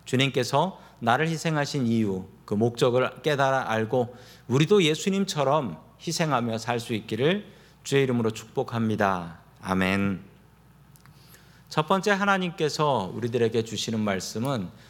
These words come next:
예수님께서는 나의 죄를 위해서 죽으셨습니다. 우리의 죄가 아니라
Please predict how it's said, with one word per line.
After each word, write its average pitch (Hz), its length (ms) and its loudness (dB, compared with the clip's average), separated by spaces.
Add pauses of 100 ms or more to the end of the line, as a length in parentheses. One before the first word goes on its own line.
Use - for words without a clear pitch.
(280)
예수님께서는 160 1120 0 (100)
나의 104 440 0
죄를 135 340 0
위해서 110 320 -2
죽으셨습니다. - 920 -8 (1200)
우리의 147 360 4
죄가 127 300 2
아니라 98 580 -2